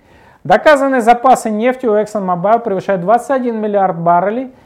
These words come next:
нефтяного эквивалента. При этом компания ежедневно добывает порядка четырех миллионов баррелей нефти. Ключевым преимуществом вертикально интегрированной компании ExxonMobil является ее сбалансированная бизнес-модель,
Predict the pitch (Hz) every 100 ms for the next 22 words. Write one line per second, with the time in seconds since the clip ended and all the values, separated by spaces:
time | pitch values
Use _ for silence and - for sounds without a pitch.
0 | - 170 - 185 170 170 175 180 180 202
1 | 143 - - _ _ 175 208 185 147 160
2 | 156 175 175 185 170 180 175 202 247 190
3 | 113 113 135 156 180 185 170 165 165 -
4 | 165 180 214 233 254 247 202 185 214 165
5 | 151 151 151 170 180 143 - 147 _ _
6 | _ _ _ _ 208 220 269 294 302 285
7 | 247 240 240 240 202 180 196 190 208 208
8 | 208 214 196 208 233 233 170 147 135 147
9 | 143 175 175 156 143 175 - 143 139 135
10 | 170 247 262 180 190 220 220 220 185 175
11 | 220 262 247 240 202 165 151 170 160 143
12 | 143 135 143 123